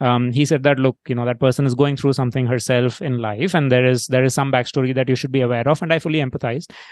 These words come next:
But now that you also mention it, it's also about the management style of my manager and the way that he was handling this,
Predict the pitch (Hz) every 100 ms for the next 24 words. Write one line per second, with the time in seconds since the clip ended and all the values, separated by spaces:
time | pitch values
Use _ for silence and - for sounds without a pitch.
0 | - 151 151 196 233 196 170 202 135 131
1 | 165 143 139 - 139 131 165 135 135 139
2 | 135 127 123 147 156 156 - 135 127 123
3 | 131 123 123 117 120 120 123 120 117 127
4 | 123 117 135 147 127 113 131 151 147 127
5 | 120 -